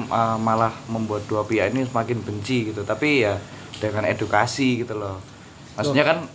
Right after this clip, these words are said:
Speaker 1: misalkan ada yang tidak sewarna dengan kita,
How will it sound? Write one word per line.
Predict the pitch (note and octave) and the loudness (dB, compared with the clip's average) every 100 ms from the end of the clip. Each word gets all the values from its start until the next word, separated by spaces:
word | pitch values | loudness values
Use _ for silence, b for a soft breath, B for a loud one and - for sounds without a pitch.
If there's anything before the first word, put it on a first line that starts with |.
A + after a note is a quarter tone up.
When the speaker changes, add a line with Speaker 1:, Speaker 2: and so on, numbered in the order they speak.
| - | -16
Speaker 1:
misalkan | B2 C3 C3 D3+ | -6 -4 -2 0
ada | - A#2 | -2 -4
yang | A2+ A2+ A2 G#2 G#2 - | -4 -4 -6 -10 -16 -14
tidak | - G#2 G#2 - - | -10 -6 -8 -10 -18
sewarna | - A2+ G#2+ G#2+ G#2+ A#2 | -6 -2 4 4 6 0
dengan | A2 G#2+ | 0 -4
kita, | G#2 A2 - A#2+ A2+ G#2 | -10 -12 -6 -6 -6 -10